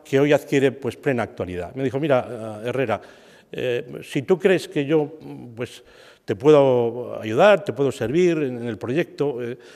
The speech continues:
mm, a poder ser pegado a las políticas más sociales, más cercanas a las personas,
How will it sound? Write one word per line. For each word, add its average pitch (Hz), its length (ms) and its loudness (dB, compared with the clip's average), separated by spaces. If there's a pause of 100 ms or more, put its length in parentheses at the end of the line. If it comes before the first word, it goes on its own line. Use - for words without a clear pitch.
(360)
mm, 127 320 -12 (680)
a 131 100 -4
poder 147 220 2
ser 156 160 0
pegado 147 360 10
a 127 60 6
las 123 140 0
políticas 127 440 0
más 131 400 -2 (380)
sociales, 143 540 2
más 135 360 -2 (160)
cercanas 139 360 0
a - 20 -4
las 135 140 2
personas, 185 400 0